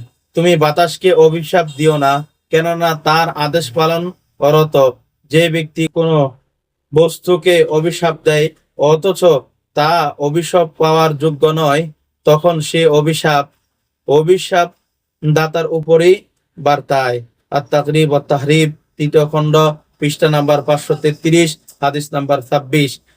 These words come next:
এখানে এই হাদিসের মধ্যে বোঝা যাচ্ছে আল্লাহ রাসূল সাল্লাল্লাহু আলাইহি সাল্লাম বলছে, "তোমরা কাউকে অভিশাপ দিও না", কারণ অভিশাপ যাকে দেওয়া হয় সে যদি অভিশাপের যোগ্য না হয়,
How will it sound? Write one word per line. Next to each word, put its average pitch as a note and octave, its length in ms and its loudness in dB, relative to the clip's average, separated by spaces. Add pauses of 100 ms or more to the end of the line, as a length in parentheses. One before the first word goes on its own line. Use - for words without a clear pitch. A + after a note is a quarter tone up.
(120)
এখানে D3+ 400 0
এই D3 120 2
হাদিসের D3+ 420 0
মধ্যে D3 300 -2
বোঝা D3+ 240 2
যাচ্ছে E3 300 0 (380)
আল্লাহ D3+ 160 0
রাসূল D#3 180 -4
সাল্লাল্লাহু D#3+ 100 0
আলাইহি D#3 160 2
সাল্লাম D#3 260 -2
বলছে, D3 300 0
"তোমরা D3+ 460 -2 (280)
কাউকে E3 340 0
অভিশাপ E3+ 460 0 (100)
দিও C#3 240 0
না", A#2 240 -6 (440)
কারণ D3+ 260 -2
অভিশাপ D#3 540 -2
যাকে D#3 220 0
দেওয়া D#3 220 2
হয় E3 260 0 (260)
সে E3 220 -2
যদি D#3+ 220 0
অভিশাপের D#3+ 680 2
যোগ্য D3+ 260 0
না D3 180 0
হয়, E3 220 0